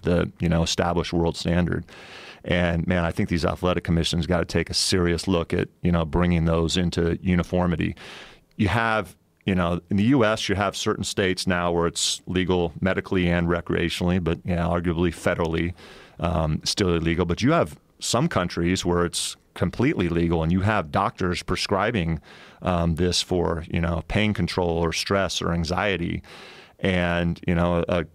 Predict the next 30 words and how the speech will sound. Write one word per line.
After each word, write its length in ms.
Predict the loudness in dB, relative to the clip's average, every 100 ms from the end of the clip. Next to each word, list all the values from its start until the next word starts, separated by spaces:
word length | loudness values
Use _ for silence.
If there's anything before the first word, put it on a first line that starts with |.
| _ _ _
a 120 | -4
commission 440 | 0 2 2 2 0
like 220 | 0 0
Michigan, 600 | 0 2 0 0 0 2
one 180 | 2 0
of 80 | 2
those 440 | 2 4 2 -4 -8 -10
fighters 500 | -2 0 2 0 -2
from 440 | 0 0 2 -2 -2
one 160 | -2
of 80 | 0
those 180 | 0 0
countries 500 | -2 -4 -2 -2 0
that 120 | 0
is 220 | -2 -6
completely 540 | -6 -4 0 0 2 2
legally 460 | 2 2 2 2
doing 340 | 2 2 2 2
it 140 | 0
under 180 | 0 0
the 120 | -2
care 320 | 0 0 2
of 120 | 0 -2
a 60 |
doctor, 560 | -2 -2 -2 -4 -4 -6 -10 -20 -20 -20 -4
and 600 | 0 2 2 0 0 -4 -12 -20 -20 _
in 300 | 0 2 2
lieu 360 | 2 4 4 4
of 220 | 2 0
doing 520 | 0 2 2 0 -2